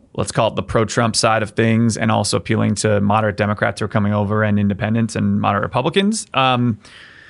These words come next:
in this, in a bunch of ways. So he's relatively moderate. He says he doesn't support abortion, but,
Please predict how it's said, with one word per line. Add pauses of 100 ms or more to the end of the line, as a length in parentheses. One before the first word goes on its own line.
(260)
in
this,
in
a
bunch
of
ways.
So
he's
relatively
moderate.
He
says
he
doesn't
support
abortion,
but,